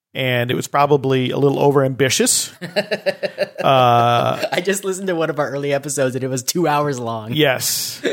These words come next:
Speaker 1: And, you know, often, you know, perfect is the enemy of done.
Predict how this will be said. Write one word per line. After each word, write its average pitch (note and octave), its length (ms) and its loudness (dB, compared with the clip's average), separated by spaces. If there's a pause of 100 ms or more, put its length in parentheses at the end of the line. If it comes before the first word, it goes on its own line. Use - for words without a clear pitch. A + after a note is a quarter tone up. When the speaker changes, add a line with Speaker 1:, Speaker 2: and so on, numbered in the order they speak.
(160)
Speaker 1:
And, D3 840 2 (120)
you D#3 140 0
know, D3+ 680 4 (360)
often, D#3+ 560 0
you D#3 100 0
know, B2+ 140 2
perfect E3+ 400 -2
is C#3 100 -2
the C3+ 120 -2
enemy C3 240 0
of A2+ 160 -4
done. G2+ 320 -4